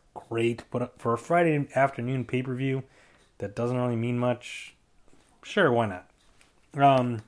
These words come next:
but now let's move on to Stomping Grounds. Um, kinda cover what's been going on throughout the matches. Um,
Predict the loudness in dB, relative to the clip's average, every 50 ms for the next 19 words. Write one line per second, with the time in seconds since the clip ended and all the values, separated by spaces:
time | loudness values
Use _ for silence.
0 | _ -20 -20 _ _ _ -20 -20 _ _ -20 -20 _ -20 _ _ _ -20 -20 -20
1 | -20 -20 -20 -20 _ _ _ _ 0 2 4 4 6 6 6 6 4 2 -2 0
2 | 4 4 4 4 2 0 -8 -14 -6 0 2 2 2 4 2 0 0 2 2 2
3 | 4 2 0 0 -4 -6 -4 -2 0 2 2 2 0 0 -2 -4 -6 -8 _ _
4 | -20 -20 _ _ _ _ _ _ _ _ _ _ _ _ _ -8 -6 -4 -4 -4
5 | -4 0 0 0 2 2 0 0 0 0 -2 -4 -4 -4 -4 -4 -4 -2 0 0
6 | 0 0 0 2 2 2 2 2 0 0 -4 -6 -10 _ _ -20 -20 -20 -20 -20
7 | -20 _ _ _ _ _ -10 -6 -2 0 0 0 -2 -4 -6 -6 -4 -2 -2 -2
8 | -4 -4 -6 -6 -6 -4 -4 -4 -6 -8 -10 -14 -16 -18 -18 _ -10 -8 -6 -6
9 | -4 -4 -6 -6 -6 -6 -8 -10 -10